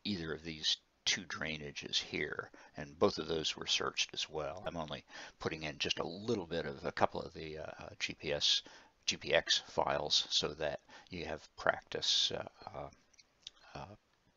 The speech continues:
importing them using the, uh, arc tool. And now, of course, uh, these are as dots,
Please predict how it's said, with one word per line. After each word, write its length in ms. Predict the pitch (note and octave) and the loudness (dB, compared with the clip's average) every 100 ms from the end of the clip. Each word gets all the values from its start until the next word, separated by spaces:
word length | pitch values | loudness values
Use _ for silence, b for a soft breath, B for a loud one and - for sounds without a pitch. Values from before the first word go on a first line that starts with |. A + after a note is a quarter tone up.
| _ | _
importing 480 | - D#2+ - D2+ D2+ | -8 0 2 2 0
them 200 | C2 B1+ | -8 -8
using 400 | - C#2+ - C2 | -8 -4 -4 -4
the, 320 | - - - - | -8 -10 -8 -4
uh, 40 | |
arc 320 | - C2+ - | -2 -4 -6
tool. 440 | - - D2+ G2+ - - _ _ - B B B B B - | -8 -6 -8 -10 -14 -20 _ _ -18 B B B B B 8
And 60 | |
now, 120 | C#3 C3 | 12 12
of 100 | - | 12
course, 400 | A2+ F2+ - - | 6 8 8 8
uh, 140 | F#2+ | 6
these 240 | G2 A2+ | 6 8
are 120 | F#2+ D#2+ | 8 6
as 120 | - | 2
dots, 800 | - G2 F2 E2 - - - | 4 8 8 6 6 8 10